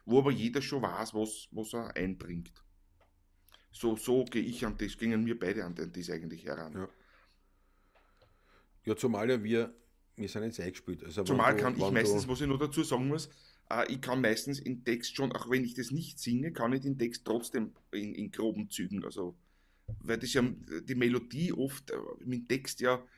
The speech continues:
Speaker 1: korreliert, dass man, wie verzögert man das Tempo oder was, oder wo spielt man Gegenbewegung auch, auch zum Text, im Kontext zum Text auch wichtig ist, finde ich, ne? Das
Speaker 2: Ja.
Speaker 1: macht bei uns viel aus, ja.
Speaker 2: Ja.
Speaker 1: Aber
Speaker 2: Und
Speaker 1: wie
Speaker 2: wie
Speaker 1: lernt,
Speaker 2: gesagt,
Speaker 1: wie macht man das? Einstudieren einfach, ja. Und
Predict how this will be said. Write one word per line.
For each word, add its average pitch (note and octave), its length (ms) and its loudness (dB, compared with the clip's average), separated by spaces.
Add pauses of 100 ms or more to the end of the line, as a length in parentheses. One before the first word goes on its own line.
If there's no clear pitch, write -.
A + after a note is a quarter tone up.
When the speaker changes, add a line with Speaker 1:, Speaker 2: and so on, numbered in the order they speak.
(260)
Speaker 1:
korreliert, A#2 640 2
dass A#2+ 80 -2
man, A#2 180 2 (520)
wie C#3 320 -4
verzögert B2 540 2
man B2 180 0
das B2 200 -4
Tempo A#2+ 340 0
oder A#2+ 180 0
was, A#2+ 300 2
oder G2+ 200 -4
wo A2+ 100 0
spielt B2 260 -4
man A#2+ 140 0
Gegenbewegung A#2+ 640 -4
auch, G#2+ 120 -8 (380)
auch - 200 2
zum A#2+ 280 -2
Text, C#3 280 4
im B2+ 120 0
Kontext C#3 500 -4
zum A#2+ 180 -6
Text A2 300 -2
auch F2+ 100 -6
wichtig E2+ 440 -12
ist, - 100 -14
finde - 280 -12
ich, - 60 -12
ne? - 160 -8 (640)
Das E2 180 -10
Speaker 2:
Ja. A2+ 60 -2
Speaker 1:
macht A2 280 2
bei A2+ 100 4
uns A2+ 220 0
viel A#2+ 220 -2
aus, F2 240 -6
ja. F2 140 -4 (1160)
Speaker 2:
Ja. F2+ 120 -4 (220)
Speaker 1:
Aber A#2 120 0
Speaker 2:
Und A#2 80 0
Speaker 1:
wie - 140 2
Speaker 2:
wie A#2+ 40 2
Speaker 1:
lernt, B2 160 0
Speaker 2:
gesagt, A#2+ 160 2
Speaker 1:
wie A#2 40 6
macht - 240 0
man C#3 120 -4
das? - 140 -16 (280)
Einstudieren C3+ 500 4
einfach, E2+ 300 -2
ja. A2+ 80 2
Und - 720 -10